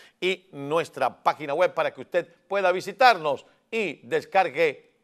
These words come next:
Otro, Taxi and Delivery. Gracias a los amigos de Otro por estar con nosotros. Y ahora sí, quiero darle una cordial bienvenida. Ya ha estado con nosotros en el programa en otras oportunidades al abogado constitucionalista Rafael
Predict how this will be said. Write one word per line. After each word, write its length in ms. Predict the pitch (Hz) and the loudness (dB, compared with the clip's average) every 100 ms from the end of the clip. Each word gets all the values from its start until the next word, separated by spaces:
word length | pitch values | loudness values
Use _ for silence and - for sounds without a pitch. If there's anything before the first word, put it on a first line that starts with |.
| _ | _
Otro, 440 | 240 226 - 85 - _ - | 4 4 0 -10 -12 _ 0
Taxi 360 | 202 - 220 | 0 -2 -8
and 180 | 208 202 | -8 -6
Delivery. 380 | 196 113 73 _ _ _ _ _ _ _ _ - _ _ - | -8 -10 -18 _ _ _ _ _ _ _ _ -20 _ _ 8
Gracias 380 | 160 185 165 | 10 10 6
a 60 | 143 | 2
los 100 | 127 | 0
amigos 220 | 127 143 | 0 0
de 60 | 131 | 2
Otro 260 | 127 135 | 0 -2
por 100 | 113 | -8
estar 180 | 107 107 95 | -8 -10 -10
con 120 | 113 | -12
nosotros. 400 | 107 110 101 113 | -12 -12 -12 -8
Y 60 | |
ahora 160 | 135 185 | -6 -4
sí, 240 | 175 175 _ _ _ - | -6 -10 _ _ _ 0
quiero 460 | 143 151 156 160 | 6 8 8 6
darle 720 | 135 110 143 139 147 151 151 - | -2 6 6 6 2 0 0 -6
una 380 | 143 147 151 - | -8 -4 -4 -4
cordial 420 | 131 120 139 143 | -4 -2 0 0
bienvenida. 520 | 147 127 123 170 185 | -2 -6 -6 -4 -2
Ya 80 | 139 | -2
ha 40 | |
estado 300 | 120 139 143 | -2 -2 -2
con 140 | 135 117 | -4 -8
nosotros 420 | 110 127 135 127 | -6 -6 -6 -10
en 80 | 123 | -12
el 80 | |
programa 420 | 107 110 120 135 - | -8 -4 -2 -4 -6
en 280 | 147 147 147 _ _ _ | -8 -8 -12 _ _ _
otras 400 | 139 139 143 135 | -4 -2 -6 -6
oportunidades 760 | 120 123 127 143 160 175 165 - _ - | -8 -10 -12 -6 -2 -2 -4 -10 _ 0
al 160 | 170 170 | 4 4
abogado 560 | 143 127 147 151 147 | 4 6 8 6 4
constitucionalista 1000 | 180 180 165 139 123 131 135 135 - 135 | 2 2 -2 -14 -8 -8 -8 -6 -4 -2
Rafael 720 | 120 123 127 113 123 131 139 | -4 -4 -4 -2 -4 -4 -6